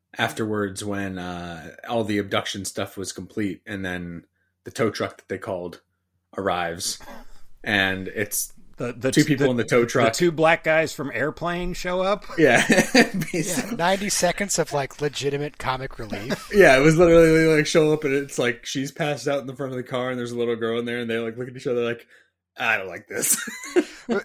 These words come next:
Speaker 3: Not only that, but there's also just, like, a wheelchair sitting o-, outside
Speaker 1: Yeah,
Speaker 3: of the
Speaker 1: like,
Speaker 3: car, and that's, like,
Speaker 1: everything
Speaker 3: the
Speaker 1: about
Speaker 3: tips
Speaker 1: this
Speaker 3: it
Speaker 1: is
Speaker 3: over,
Speaker 1: bad.
Speaker 3: like, "This is weird. I don't like this at all." <laughs>
Speaker 1: Like, "I've seen what happens. We're getting set up." <laughs>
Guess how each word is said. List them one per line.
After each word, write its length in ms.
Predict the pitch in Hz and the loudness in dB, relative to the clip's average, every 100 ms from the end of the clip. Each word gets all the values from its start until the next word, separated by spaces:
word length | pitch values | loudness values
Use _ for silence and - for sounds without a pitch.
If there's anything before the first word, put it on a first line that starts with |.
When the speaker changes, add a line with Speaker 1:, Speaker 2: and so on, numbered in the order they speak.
| 208 | 2
Speaker 3:
Not 160 | 196 214 | 4 4
only 180 | 196 | 2
that, 240 | 185 180 165 | 2 2 2
but 80 | 165 | -4
there's 140 | 156 | 0
also 220 | 170 - 151 | 0 0 -4
just, 220 | 156 - | -6 -4
like, 100 | 139 | -6
a 100 | 117 | -6
wheelchair 540 | 113 113 - 143 131 | -8 -8 -6 -4 -4
sitting 300 | - 131 117 - | -6 -6 -10 -8
o-, 200 | 107 123 110 | -8 -6 -6
outside 360 | 120 190 160 156 117 | -4 0 2 4 2
Speaker 1:
Yeah, 0 | |
Speaker 3:
of 60 | 143 | -2
the 60 | |
Speaker 1:
like, 100 | 151 | 0
Speaker 3:
car, 320 | 180 190 196 | 2 4 4
and 180 | 160 131 | 0 0
that's, 240 | 170 180 170 | 4 6 8
like, 100 | 156 | 6
Speaker 1:
everything 260 | 151 143 | 4 4
Speaker 3:
the 80 | 139 | 4
Speaker 1:
about 160 | 139 135 | 2 0
Speaker 3:
tips 200 | 131 127 | 0 -2
Speaker 1:
this 20 | |
Speaker 3:
it 60 | 127 | -2
Speaker 1:
is 60 | |
Speaker 3:
over, 220 | 139 - 160 | -4 -2 -4
Speaker 1:
bad. 60 | - | -4
Speaker 3:
like, 180 | - - - - | -8 -12 -14 -2
"This 160 | 254 - | 0 0
is 140 | - 220 | -2 -6
weird. 300 | 104 98 117 | -6 -6 -6
I 80 | |
don't 140 | 156 107 | -4 -4
like 180 | 104 - | -6 -6
this 180 | 107 | -8
at 80 | - | -4
all." 140 | - - | 0 4
<laughs> 760 | 1077 - - 220 - - - 170 | 2 2 -2 -2 -2 -4 -4 -4
Speaker 1:
Like, 440 | 147 110 104 - 185 | -2 -2 -4 -4 -6
"I've 300 | 165 175 160 | -2 -2 0
seen 220 | 185 165 | 0 2
what 120 | 151 | 0
happens. 540 | 135 127 123 117 117 151 | 0 -2 -4 -10 -12 -8
We're 220 | 131 131 | -4 -4
getting 220 | 127 113 | -6 -10
set 240 | 123 95 | -12 -12
up." 220 | 110 123 - _ _ | -12 -18 -20 _ _
<laughs> 80 | 254 | -12